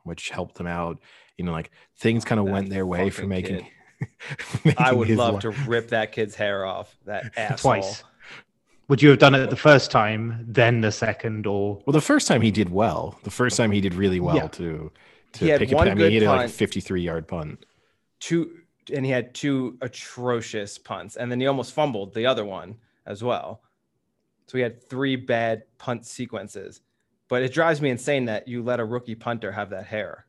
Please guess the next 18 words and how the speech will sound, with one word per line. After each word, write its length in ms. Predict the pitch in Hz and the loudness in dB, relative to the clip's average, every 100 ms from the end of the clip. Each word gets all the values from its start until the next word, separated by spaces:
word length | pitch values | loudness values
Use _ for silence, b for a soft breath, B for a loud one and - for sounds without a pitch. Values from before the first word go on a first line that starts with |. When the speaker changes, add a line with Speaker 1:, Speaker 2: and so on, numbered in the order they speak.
| _ | _
Speaker 2:
You've 140 | 113 - | -14 -4
gotta 240 | 113 95 | -4 -4
cut 280 | - 92 - | -8 -14 -14
that. 240 | 73 - _ _ | -16 -18 _ _
Someone 360 | _ 135 127 120 | _ -4 -2 -2
on 80 | 113 | -4
the 60 | |
team 240 | 110 120 107 | -8 -8 -8
has 100 | 101 | -6
gotta 220 | 104 101 | -6 -6
hold 180 | 104 104 | -8 -10
him 80 | 98 | -10
down 220 | 104 - | -10 -12
and 80 | 104 | -10
<laughs> 80 | |
cut 100 | - | -6
his 220 | 117 - - - | -6 -8 -6 0
hair. 380 | 190 113 123 | 2 0 -8